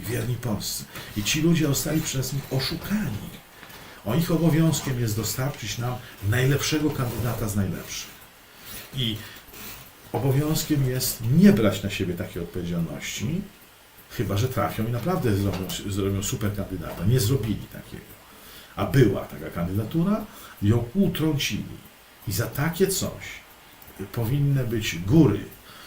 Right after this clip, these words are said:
y, partyjne Konfederacji Brauna czy Konfederacji Mencera, bo już są dwie konfederacje, powinny być surowo ukarane. Brałeś udział? Brałeś udział w tym, że,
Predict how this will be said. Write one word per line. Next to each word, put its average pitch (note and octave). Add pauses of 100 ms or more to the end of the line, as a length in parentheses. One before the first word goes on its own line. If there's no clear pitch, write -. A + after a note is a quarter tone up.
(500)
y, D#2+
partyjne G2+
Konfederacji G#2+
Brauna B2
czy -
Konfederacji F#2+
Mencera, A#2
bo F#2
już E2+
są F#2+
dwie A2
konfederacje, G#2+ (300)
powinny C3
być C3+
surowo G3+
ukarane. G#3 (460)
Brałeś C#3
udział? E3+ (500)
Brałeś C3+
udział D3+
w D3+
tym, D3
że, C#3+